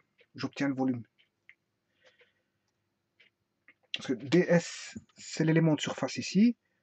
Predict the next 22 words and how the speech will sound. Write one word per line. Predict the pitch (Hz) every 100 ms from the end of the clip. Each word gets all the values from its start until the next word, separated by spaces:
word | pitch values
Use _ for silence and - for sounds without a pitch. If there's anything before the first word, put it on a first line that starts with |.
| _ _ _ _ _ _ _ _ _ _ -
Euh, | - - - 151
c'est | -
la | 131
surface | - - - 254
ici. | - 190 240 - - - _ _
C'est | - -
tout. | 170 - - -
Avant, | 143 208
on | 240
faisait | 185
fois | 180 -
D | 160 170
L, | 165 180
hein. | 139 139
C'était, | - - 143
ça | 127 147
n'a |
rien | 143 180
à |
voir. | 147 156 139 - - - -
D | 127 180 185
L | 180 170